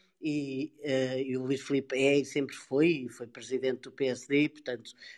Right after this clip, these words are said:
eh, compreendo que diga isso, e o que diz é verdade. A alternativa ao, ao P S é o P S D no sistema que temos. Todavia, há lugar para pensar, eh, se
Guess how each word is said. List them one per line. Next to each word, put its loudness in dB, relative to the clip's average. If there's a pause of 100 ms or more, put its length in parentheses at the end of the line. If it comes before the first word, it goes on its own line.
(140)
eh, -2
compreendo 4
que -20
diga 2
isso, -2 (300)
e 6
o 10
que -12
diz 4
é 4
verdade. -4 (280)
A 0
alternativa 2
ao, 0
ao 2
P 2
S 0
é 8
o -2
P -6
S -6
D -2
no -6
sistema -6
que -16
temos. -2 (360)
Todavia, 2 (580)
há 0
lugar -2
para -10
pensar, -6 (480)
eh, -4 (380)
se 0